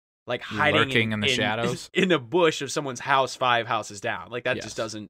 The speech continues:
Speaker 1: that doesn't work well. They barely like it when kids do it. So, like, yeah, it's,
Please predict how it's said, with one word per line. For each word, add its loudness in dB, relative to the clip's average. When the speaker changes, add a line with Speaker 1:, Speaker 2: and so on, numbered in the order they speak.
Speaker 1:
that -6
doesn't -10
work -14
well. -18
They 0
barely 4
like 2
it -6
when -8
kids -6
do -16
it. -20
So, -10
like, -14
yeah, -12
it's, -20